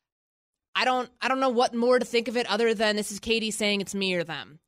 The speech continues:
And I hope that if you're a billionaire owner, you're choosing wisely and taking a once-in-a-generation talent.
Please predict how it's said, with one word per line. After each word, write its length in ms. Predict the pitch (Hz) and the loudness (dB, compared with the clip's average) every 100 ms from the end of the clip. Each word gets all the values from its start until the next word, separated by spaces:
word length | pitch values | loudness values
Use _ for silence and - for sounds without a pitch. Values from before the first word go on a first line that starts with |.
| _ - | _ -2
And 420 | 185 175 170 170 | 0 2 0 -2
I 80 | 185 | 0
hope 240 | 208 208 | 0 0
that 140 | 202 | -2
if 80 | 185 | -2
you're 140 | 196 180 | -2 0
a 20 | |
billionaire 580 | 190 190 190 185 180 180 | 0 0 0 0 -2 -2
owner, 300 | 190 196 190 | -2 -2 -4
you're 180 | 175 | -6
choosing 640 | 175 - 208 175 175 170 170 | -10 -8 -6 -4 -6 -6 -2
wisely 640 | 180 190 175 165 160 160 | 0 2 -2 -6 -6 -6
and 260 | 160 160 - | -6 -8 -6
taking 300 | 180 180 175 | -4 -4 -6
a 40 | |
once-in-a-generation 1080 | 170 180 175 180 175 170 165 160 160 - 151 | -4 -6 -4 -6 -4 -6 -6 -8 -8 -10 -14
talent. 500 | - 143 123 110 | -10 -10 -10 -20